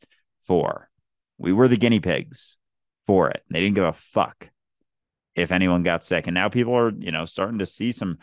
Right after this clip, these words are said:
repercussions to that. And it's like, yeah, no fucking shit, there's gonna be repercussions to that. Absolutely. And so kind of <laughs> going in that direction a little bit, like, I saw a lot of symbolism with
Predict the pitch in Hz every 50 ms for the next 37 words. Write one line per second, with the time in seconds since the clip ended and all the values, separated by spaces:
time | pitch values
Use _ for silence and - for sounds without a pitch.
0 | - - - - - - _ - 131 117 - 107 - 139 156 185 170 - 113 95
1 | 85 76 - - - 90 85 78 78 76 76 - - 90 - 101 98 92 - 147
2 | 151 139 123 117 - - - 143 - 120 95 - - - - 156 - - - 104
3 | - - - 82 80 - - - - - - - - - - 80 - - - -
4 | - - - - - - - - - - - _ _ _ _ _ _ - - 98
5 | 107 104 - - 101 123 147 170 131 92 82 82 85 87 85 80 _ _ _ _
6 | _ _ _ _ _ _ _ _ _ _ _ _ _ _ _ _ - - - 113
7 | 107 98 92 90 82 - _ _ _ _ _ _ _ - 113 104 98 - 120 98
8 | 92 104 98 90 98 87 - _ _ _ - 92 110 139 160 156 - 110 90 85
9 | - - - 76 71 76 82 85 104 113 95 87 90 85 80 76 - - - 104
10 | 104 101 95 92 87 82 - - - 123 135 127 104 87 82 80 87 82 80 80
11 | 80 92 95 90 - _